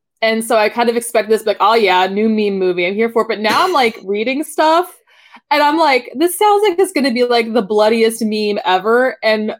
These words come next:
like, my dark little heart wants it so much now. Like, I cared not at all before, but now I'm like, "So wait, I'm gonna get, like, bad animal print fashion the, from the comics.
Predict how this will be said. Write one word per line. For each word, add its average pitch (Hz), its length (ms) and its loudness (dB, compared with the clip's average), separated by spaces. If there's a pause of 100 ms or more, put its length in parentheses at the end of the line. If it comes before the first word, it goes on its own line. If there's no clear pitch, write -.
(140)
like, 214 180 -4
my 220 140 0
dark 202 260 -2
little 254 240 0
heart 214 380 -2
wants 202 280 -2
it - 140 -8
so 202 260 -2
much 185 320 -4
now. 151 200 -4
Like, - 160 -2
I 285 100 0
cared 285 420 -2
not 254 400 2
at 262 220 0
all 240 380 4
before, 226 500 2
but 214 140 -2
now 220 160 0
I'm 226 160 0
like, 202 340 0 (280)
"So 269 220 0
wait, 226 320 2
I'm 220 140 -2
gonna 240 200 0
get, 233 200 -2
like, 202 320 -2
bad 214 240 0
animal 226 360 -2
print 294 280 -10
fashion 214 520 -2
the, 202 80 -6
from 214 180 -8
the 226 80 -4
comics. 160 720 -6